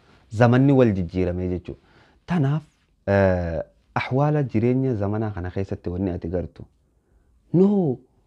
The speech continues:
wanni kun akkana, akkana, akkana, akkana, eh, akkana godha." Akka kana osoo hin ta'in barsiisaa. Wahyii guddoon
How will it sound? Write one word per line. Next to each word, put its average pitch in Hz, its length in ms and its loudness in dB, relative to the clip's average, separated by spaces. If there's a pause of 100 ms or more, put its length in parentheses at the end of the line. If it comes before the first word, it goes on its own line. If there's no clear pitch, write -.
(120)
wanni 147 280 0
kun 143 320 -2 (100)
akkana, 139 420 -6
akkana, 139 360 -6
akkana, 135 360 -6
akkana, 139 360 -8 (500)
eh, 156 200 0 (280)
akkana 123 340 -2
godha." 101 240 0 (1600)
Akka 95 200 -8
kana 87 200 -4
osoo 87 200 0
hin 104 80 -2
ta'in 113 300 -6 (640)
barsiisaa. 92 840 0 (1400)
Wahyii 123 520 2
guddoon 127 640 2